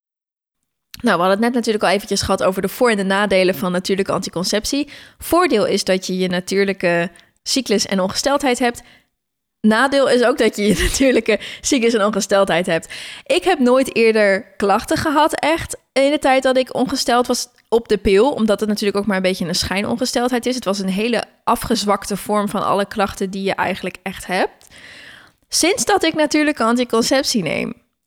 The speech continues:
Holy fuck. Man, that shit is hard. <laughs> Ik weet niet hoe vrouwen dat vroeger deden. <laughs> Maar ik ben gewoon een dag gewoon uitgeschakeld, hoor. Ik, ik,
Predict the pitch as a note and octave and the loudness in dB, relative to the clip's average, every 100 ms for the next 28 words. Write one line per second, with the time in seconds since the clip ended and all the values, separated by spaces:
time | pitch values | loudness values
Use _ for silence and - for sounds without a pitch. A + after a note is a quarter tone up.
0 | - _ - A#3 D#4+ E4+ - D#4 B3+ - | -20 _ 0 2 4 2 2 2 2 0
1 | F#3 _ _ _ A3 C4 C#4 C#4+ A3+ B3 | -10 _ _ _ 0 4 4 2 0 0
2 | C#4+ D4+ C#4+ D#4+ E4 B3+ A3+ F#3+ D#4+ - | 2 0 2 2 4 4 4 2 0 -2
3 | - E4+ - - - C#4 C#4 A#3 D4 D#4 | 0 -2 -2 -8 -2 0 2 2 2 2
4 | D#4+ G4 G#3 A#3+ C#4+ B3+ B3+ - D4 F#4 | 2 2 2 2 4 2 0 0 0 2
5 | G#3 - D4 C#4+ D#4 - - D5 - C#4+ | 2 2 2 2 0 -2 -6 -4 -6 -2
6 | A#3+ - C4+ - - - D#4+ - D4+ F4+ | 2 4 2 0 -6 -8 -6 -2 0 0
7 | - C4 A3+ G#3 G3 C#3+ D3 F#2 F#3 F#3+ | 2 2 2 2 0 0 0 0 0 0
8 | G3 - - - - - - - G#3+ A4 | -2 -2 -4 -4 -4 -4 -4 -4 0 0
9 | B4 - A#3 E3+ D#3 - | 0 -2 -2 -4 -4 -6